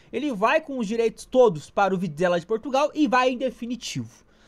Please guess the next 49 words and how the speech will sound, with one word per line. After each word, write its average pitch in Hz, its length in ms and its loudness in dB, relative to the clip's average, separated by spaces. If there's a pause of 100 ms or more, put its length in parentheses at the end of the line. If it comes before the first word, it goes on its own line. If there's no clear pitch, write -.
(380)
Beleza, 233 320 6
nação? 220 320 0
E 262 80 2
aí, 247 120 4
consequentemente, 226 1000 -6
vai 180 220 2
pingar 220 280 0
uma 214 160 0
grana 202 220 -4
pro 214 180 -6
Cruzeiro. 202 400 2
Não 202 380 -2
sabemos 180 500 -2
ainda 170 160 -6
qual 190 240 0
é, 220 200 2
não 180 160 -2
foi 185 180 -6
revelada, 196 500 -4 (320)
mas 170 300 -2
com 208 140 -8
certeza 180 380 -4
saberemos 170 580 0
aí 170 40 -4
nos 170 160 -8
próximos 170 380 0
dias. 113 180 -10
Comenta 269 520 0 (180)
se - 80 -20
você 214 240 -2
acha 214 260 2
que, 202 60 -14
de 214 60 -2
repente, 208 420 -6
é - 20 -4
uma 220 120 -2
boa 180 180 -2
pro 196 140 -12
Cruzeiro 220 360 0 (320)
ou 226 220 6
se 214 100 -10
você 214 260 -2
acha 196 280 2
que 208 140 -6
uma 202 280 -2
volta 202 540 2
do 160 260 -6
Matheus 190 360 -4
Pereira, 202 440 0